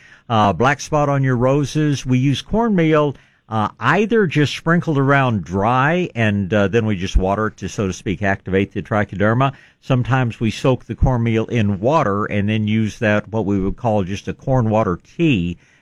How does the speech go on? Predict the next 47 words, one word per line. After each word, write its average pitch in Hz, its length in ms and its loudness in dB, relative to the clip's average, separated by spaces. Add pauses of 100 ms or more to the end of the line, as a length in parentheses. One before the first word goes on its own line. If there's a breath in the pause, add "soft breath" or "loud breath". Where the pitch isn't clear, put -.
you 113 100 2
know, 101 140 2
as 107 240 0
a 95 120 2
spray 107 540 0
for 92 220 -6
things 92 360 -4
like 87 200 -4
black 98 320 -4
spot 101 460 -2
or 95 360 0
to 95 140 -4
dump 95 280 0
over 98 260 -2
the, 92 240 0 (280 soft breath)
you 156 100 -2
know, 87 180 2
near 113 400 2
oak, 117 280 -2
near 117 200 0
roots 110 340 -2
of 95 100 -4
oak 104 220 -2
trees 101 400 -2
for 85 180 -6
oak 101 220 -2
wilt 101 240 -2
prevention. 98 640 0 (300 loud breath)
But 107 200 0 (300)
in, 143 340 2
in 151 200 2
general, 208 440 0
cornmeal 160 600 0
is 123 240 -2
used 135 420 2
to 123 140 -2
support 127 440 -6
trichoderma 113 600 -2
fungus, 101 580 -2
which 101 340 -4
knocks 101 340 -4
out 98 180 0
a 85 40 -2
lot 90 240 0
of 78 120 -4
damaging 82 500 -2
fungi. 78 720 -4